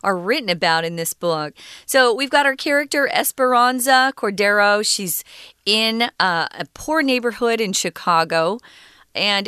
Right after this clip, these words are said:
she has just moved into her fourth home, and she's not feeling very comfortable there. It's kind of old. The bricks are crumbling, and she wanted a big backyard, a spacious backyard. Instead,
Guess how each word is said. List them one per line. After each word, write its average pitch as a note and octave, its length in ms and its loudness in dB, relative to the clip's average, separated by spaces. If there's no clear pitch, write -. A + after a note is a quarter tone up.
she D#4 420 0
has C#4 160 0
just D#4 320 0
moved C#4 320 -2
into A3 260 -2
her F#3 160 -4
fourth C4 640 0
home, B3 640 0
and E4+ 100 -4
she's F4+ 160 2
not E4+ 260 2
feeling C#4 380 -2
very G#3 220 2
comfortable F#3 600 -2
there. D#3 320 0
It's D#3 160 -8
kind G#3 220 -4
of F#3 140 -6
old. A#3 600 4
The E3+ 500 0
bricks A3+ 400 0
are B3 80 -2
crumbling, A3+ 880 -2
and E3+ 600 -4
she - 160 -2
wanted D4 420 2
a G#3+ 60 0
big C#4 380 -4
backyard, C4+ 880 2
a B3+ 80 -6
spacious C4 600 -2
backyard. A#3+ 680 -2
Instead, F#3 480 -2